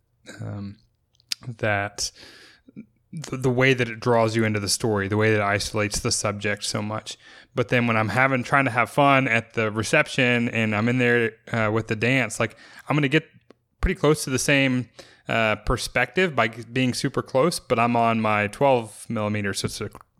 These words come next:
you know, twenty-four equivalent. And yeah, it does. It completely changes the vibe. You feel like you're on the dance floor with them with that lens, because I am.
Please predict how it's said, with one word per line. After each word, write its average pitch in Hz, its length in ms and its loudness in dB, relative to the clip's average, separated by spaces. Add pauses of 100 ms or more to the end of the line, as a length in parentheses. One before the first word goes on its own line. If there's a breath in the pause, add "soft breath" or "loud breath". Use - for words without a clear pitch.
you 123 100 -6
know, 101 60 -8
twenty-four 110 640 0
equivalent. 107 560 0 (760 loud breath)
And 107 680 -2
yeah, 123 260 2
it 110 120 -4
does. 120 220 4
It 113 140 -8
completely 123 520 0
changes 120 460 0
the 110 120 0
vibe. 107 380 0
You 107 140 -4
feel 117 720 2 (280 loud breath)
like 110 280 -4
you're 120 200 0
on 120 200 2
the 113 80 0
dance 113 320 2
floor 107 320 0
with 101 180 -2
them 101 380 -4
with 117 180 -4
that 101 220 -2
lens, 113 280 0
because 120 240 -4
I 120 100 2
am. 123 340 0